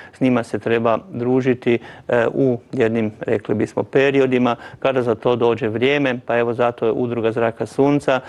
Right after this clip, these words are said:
je vaš, evo, partner kroz život, evo, zapravo članovi, e, razmjenjuju iskustva, razmjenjujemo, evo, te dobre vibracije koje onda šaljemo svima, rekli bismo,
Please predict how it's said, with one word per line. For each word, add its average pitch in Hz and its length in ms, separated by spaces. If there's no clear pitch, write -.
je 135 140
vaš, 127 320
evo, 117 200
partner 123 640
kroz 113 260
život, 123 480
evo, 113 180
zapravo 117 580
članovi, 123 440
e, 107 60
razmjenjuju 120 600
iskustva, 123 800
razmjenjujemo, 120 840
evo, 120 220
te 120 200
dobre 123 360
vibracije 117 680
koje 113 280
onda 110 240
šaljemo 120 520
svima, 131 500
rekli 117 340
bismo, 110 440